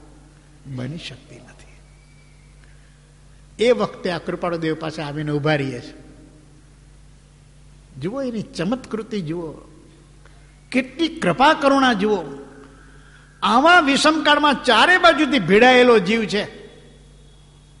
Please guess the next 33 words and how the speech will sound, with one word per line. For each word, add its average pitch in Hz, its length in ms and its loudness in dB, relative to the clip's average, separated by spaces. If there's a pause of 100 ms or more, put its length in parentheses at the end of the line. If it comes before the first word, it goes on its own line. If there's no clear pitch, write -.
(680)
આ 262 220 0
જીવને 247 460 -2
પણ 220 200 -8
કહે 208 200 -8
છે 196 160 -8
કે 185 140 -10
આ 180 200 -6
કાળમાં 185 460 -6
અમે 190 200 -4
જોઈએ 190 380 -4
છીએ 202 180 -6
ઘણા 165 260 -4
અંતરાય 180 480 -4
છે, 156 240 -8 (300)
પણ 160 100 -10
સાહેબ 165 340 -8
કોઈ 175 160 -6
ઉપાય 160 420 -6
ખરો? 196 240 -4
અંતરાય 202 500 -4
તો 165 140 -8
તમે 160 220 -6
બતાવ્યા. 180 520 -2 (1300)
આ 147 60 -8
અંતરાય 190 540 -6
બતાવે 165 420 -6
ને 151 80 -8
ઉપાય 160 340 -4
બતાવે 170 440 -2
એનું 175 200 -6
નામ 143 160 -8
શ્રીમદ 160 360 -10
રાજચંદ્ર. 139 500 -8